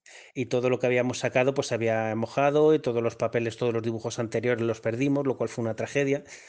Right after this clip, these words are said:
Pero bueno, pues no nos había dado tie-, eh, porque habría que hacerlos de nuevo, lo cual también lleva mucho, mucho tiempo. Pero bueno, eh, el asunto era que empezó a elevarse el nivel freático y empezó a flotar,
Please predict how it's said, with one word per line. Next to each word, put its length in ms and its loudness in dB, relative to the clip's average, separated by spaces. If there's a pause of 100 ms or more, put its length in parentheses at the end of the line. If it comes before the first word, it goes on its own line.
(840)
Pero 200 0
bueno, 340 2 (160)
pues 140 -4
no 80 -2
nos 120 -4
había 140 4
dado 120 2
tie-, 160 0
eh, 760 0
porque 520 -2 (380)
habría 320 2
que 80 -2
hacerlos 360 0
de 100 2
nuevo, 320 2
lo 160 -4
cual 160 -2
también 420 -2
lleva 240 2
mucho, 360 -2
mucho 300 -4
tiempo. 440 -2 (640)
Pero 200 0
bueno, 240 0 (880)
eh, 220 2
el 100 0
asunto 320 0
era 160 6
que 240 2
empezó 600 0
a 140 0
elevarse 480 0
el 60 0
nivel 220 0
freático 520 -2
y 40 0
empezó 340 -6
a 40 -4
flotar, 500 -4